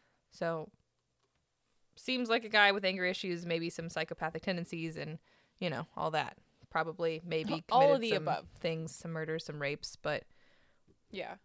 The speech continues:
Speaker 1: let's really talk about what he did.
Speaker 2: Okay.
Speaker 1: So what got him caught and put into jail is we have eighteen-year-old Samantha Koenig, who was a coffee booth employee in Anchorage, Alaska.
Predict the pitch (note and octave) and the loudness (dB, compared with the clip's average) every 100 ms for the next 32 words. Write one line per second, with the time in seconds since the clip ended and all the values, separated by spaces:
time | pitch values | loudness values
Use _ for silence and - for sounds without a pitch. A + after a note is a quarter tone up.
0 | A3 _ F3+ E3+ E3 E3+ F3 F3 E3 - | -20 _ 0 2 2 -2 0 0 -2 -2
1 | D3+ E3 D3 C#3+ C#3 A2+ - - C#3 B2+ | 0 0 -2 -4 -2 -6 -6 -8 -10 -10
2 | - - - - - - - - _ _ | -8 -8 -8 -16 -20 -18 -16 -18 _ _
3 | _ - _ - G3 F3+ F#3 - - - | _ -20 _ -10 -6 -6 -8 -16 -16 4
4 | G#3 F#3+ - G3 G#3 G#3 A3 G#3 G#3+ A3 | 6 6 6 6 6 4 2 2 0 -2
5 | - - - - E3 F3 C4+ - - F#3 | -8 -20 -10 0 2 2 -2 -8 -6 -4
6 | - - G3+ G#3+ F#3 D#3 A#2+ G3 A#3+ - | -2 -2 -2 -2 -2 -2 -2 -2 -6 -12
7 | - - - - - F3+ E3+ - F#3 F3 | -20 -20 -20 -20 -10 -8 -8 -4 -2 0
8 | - - - A#3 G3+ F#3+ - - E3+ E3+ | -2 -4 -2 0 2 0 -2 -4 -2 -2
9 | F#3+ E3+ - E3 D#3 - - - F3+ E3+ | -2 -4 -2 -4 -4 -10 -14 -6 -4 -2
10 | F3 - F#3 G#3+ F3+ F3 F3+ F3 D#3 D#3+ | -2 0 0 0 -2 -2 -2 -2 -2 -2
11 | D#3+ D#3+ E3 F3+ - G3 - E3 - - | -4 -6 -4 -4 -2 -2 -2 -6 -8 -12
12 | - | -14